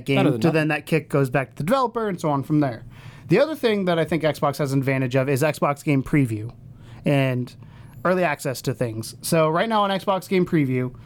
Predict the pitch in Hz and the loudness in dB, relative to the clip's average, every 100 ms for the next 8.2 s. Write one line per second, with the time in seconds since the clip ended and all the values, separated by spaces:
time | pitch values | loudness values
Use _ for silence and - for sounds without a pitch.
0 | - - 151 135 208 254 190 156 151 139 | -16 -2 0 2 2 4 4 2 0 0
1 | 143 139 220 220 160 156 156 170 151 160 | 0 2 2 2 0 0 -2 0 2 4
2 | 156 135 113 107 - - - - - 143 | 4 0 -2 -10 -16 -20 -20 -10 0 2
3 | 135 - - 196 233 233 233 233 220 254 | 0 -6 -2 0 2 0 0 0 0 -4
4 | - - - - 131 139 139 - 139 143 | -6 -14 -10 -2 0 2 0 0 0 0
5 | - 147 147 156 165 147 165 131 156 127 | 0 0 2 2 2 2 2 2 0 -2
6 | 123 120 127 123 123 120 117 131 117 143 | -4 -4 -4 0 -2 -2 -2 -4 -2 -4
7 | - - - - - 143 139 139 139 202 | -6 -18 -18 -18 -6 0 2 2 2 0
8 | 247 320 | 0 -4